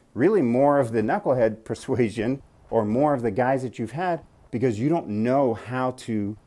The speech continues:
tell the difference between a good guy and that type of guy, right? And so it's harder than ever these days is a reality. So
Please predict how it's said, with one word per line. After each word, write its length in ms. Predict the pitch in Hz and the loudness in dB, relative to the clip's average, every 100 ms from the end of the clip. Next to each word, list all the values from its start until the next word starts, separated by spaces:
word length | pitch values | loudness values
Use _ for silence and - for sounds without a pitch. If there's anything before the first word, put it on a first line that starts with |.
| - | -20
tell 220 | - 135 120 | -6 -2 -2
the 120 | 104 | -4
difference 540 | 85 160 170 127 101 | -2 -2 -2 -4 -8
between 340 | 117 - 117 104 | -8 -6 -4 -4
a 60 | |
good 280 | 92 123 95 | -2 -2 2
guy 460 | 113 107 95 95 - _ - - | 6 6 6 0 -6 _ -12 -4
and 400 | 110 107 104 104 | -2 0 -2 2
that 260 | 113 110 | 6 6
type 280 | - 110 - | 4 -4 -4
of 180 | 104 90 | -10 -4
guy, 340 | 92 85 85 - _ _ | -4 -4 -8 -12 _ _
right? 320 | 104 120 156 - - - - | 0 0 0 -4 -20 -20 -8
And 180 | 139 127 | -4 0
so 380 | 143 127 123 123 - _ _ _ _ _ _ _ | 4 4 4 -4 -16 _ _ _ _ _ _ _
it's 180 | 139 135 | 0 0
harder 720 | - - 147 160 160 170 160 143 | -2 0 4 6 4 2 -2 -4
than 260 | 123 120 - | -2 -2 -2
ever 340 | 131 135 135 120 | 0 2 2 0
these 320 | 113 110 104 | 0 -2 -4
days 480 | 113 101 101 98 - | -6 -4 -4 -6 -6
is 220 | 113 95 | -8 -4
a 120 | 107 | -4
reality. 1000 | 98 87 95 90 98 117 110 95 85 - - _ - | -4 -4 -6 -4 0 2 0 -2 -8 -14 -20 _ -18
So 380 | - 123 110 | 2 4 4